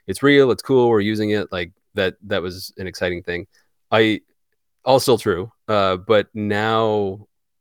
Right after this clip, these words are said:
I mean, we've, it's, part of it's just we've been using it, uh,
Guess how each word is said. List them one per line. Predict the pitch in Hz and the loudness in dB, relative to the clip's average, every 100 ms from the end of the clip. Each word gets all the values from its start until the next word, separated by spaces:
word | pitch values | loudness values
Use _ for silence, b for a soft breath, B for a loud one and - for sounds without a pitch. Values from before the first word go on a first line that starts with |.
| - | -6
I | 110 | -2
mean, | 107 101 | -2 -2
we've, | 98 _ - | -6 _ -8
it's, | 110 | -8
part | - - 151 | -6 0 2
of | |
it's | 110 98 | 2 -2
just | 90 | -8
we've | 85 | -10
been | 87 85 | -12 -8
using | 104 101 82 | -8 -6 -6
it, | 80 - _ _ _ | -10 -12 _ _ _
uh, | 92 85 82 80 | -6 -4 -4 -6